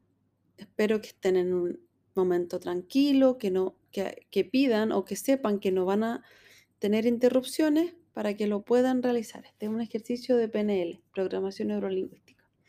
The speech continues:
Entonces, una respiración profunda. Párese, párense o párate en ese lugar donde vamos a dar comienzo al ejercicio.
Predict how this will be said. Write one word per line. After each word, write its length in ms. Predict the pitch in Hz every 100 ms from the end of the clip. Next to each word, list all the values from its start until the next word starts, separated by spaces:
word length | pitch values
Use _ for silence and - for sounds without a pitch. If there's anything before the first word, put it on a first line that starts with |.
| _ - - - _ _ _ _ _ -
Entonces, 1200 | 294 302 285 202 196 - - - - - - _ _ _ _ _ _ - - - - - - - -
una 200 | 226 208
respiración 600 | 190 - 202 196 - 208
profunda. 640 | 208 208 - 359 370 381 453 - _ _ _ _ _ - - _ _ - _ -
Párese, 580 | 233 240 254 - 262 - _
párense 760 | 262 254 247 240 240 262 262 - _ - - _ _
o 80 | -
párate 600 | 226 247 202 202 226 269 214
en 140 | 214
ese 260 | 233 - 233
lugar 400 | 226 226 320 359
donde 500 | 285 254 240 247 - _ -
vamos 360 | 233 240 240
a 60 | 233
dar 260 | 233 240 -
comienzo 640 | 226 233 247 240 - -
al 220 | 214 214
ejercicio. 540 | 208 208 - 294 -